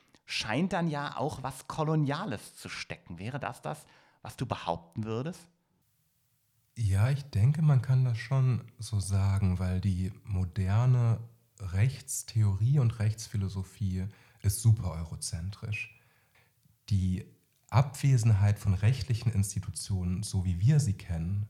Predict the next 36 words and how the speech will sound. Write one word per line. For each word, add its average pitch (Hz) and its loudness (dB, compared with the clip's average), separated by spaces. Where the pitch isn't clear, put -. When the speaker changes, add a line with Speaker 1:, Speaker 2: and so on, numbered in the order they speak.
Speaker 2:
also 92 -2
staatlichen - 2
Institutionen, 85 -6
die 127 6
wurde 139 6
mit 110 6
der 98 0
Abwesenheit 101 2
von 92 0
Recht 90 -4
überhaupt 85 -4
verwechselt. 98 -6
Also 87 0
man 90 2
ist 107 2
in 92 0
diese 92 -2
Gesellschaften 113 -2
gegangen, 107 4
man 85 0
hat 92 -4
dann, 85 -2
man 92 2
hat 101 0
keine 85 0
Gesetzbücher 117 4
gefunden, 113 6
man 90 4
hat 90 -2
keine 90 0
Polizeibehörden 110 6
gefunden, 104 4
äh, 92 -2
man 85 -2
hat 87 -4
keine 87 0